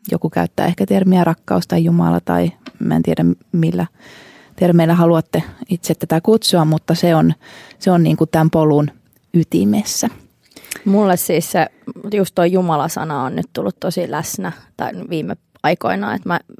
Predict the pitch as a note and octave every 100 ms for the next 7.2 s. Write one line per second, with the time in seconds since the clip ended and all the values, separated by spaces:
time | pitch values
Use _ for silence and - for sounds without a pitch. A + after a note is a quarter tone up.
0 | _ - F3 D#3 D#3 E3 F#3 F3+ E3+ D#3+
1 | E3 - D#3+ D3+ D3+ D#3 D#3+ E3 D#3 E3
2 | F#3 - E3+ _ - G#3+ F3+ D#3+ - _
3 | _ - F3+ F3 D3+ D#3 E3 D#3 D#3+ D#3
4 | - D#3+ D#3+ E3 D#3+ E3 D#3+ - _ _
5 | _ - F3+ D#3 D#3 - - C#3+ E3 -
6 | D#3 D3 D3 D3 E2+ - C2+ D#3+ D#3+ D3+
7 | D3+